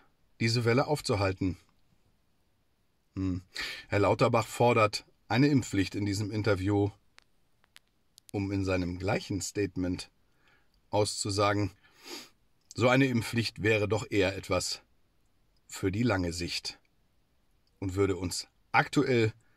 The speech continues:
nicht helfen. Na, was denn nun? Irgendwie klingt das doch sehr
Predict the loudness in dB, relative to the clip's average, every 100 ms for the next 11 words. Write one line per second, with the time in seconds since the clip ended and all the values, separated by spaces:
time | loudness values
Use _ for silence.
0 | _ _ _ _ -4 -2 -2 -4 -4 -8
1 | -12 _ _ _ -6 -4 -2 -2 0 -2
2 | -6 -16 _ _ _ _ _ _ _ _
3 | _ -8 -6 -4 -4 -4 -2 -4 -4 -6
4 | 0 2 0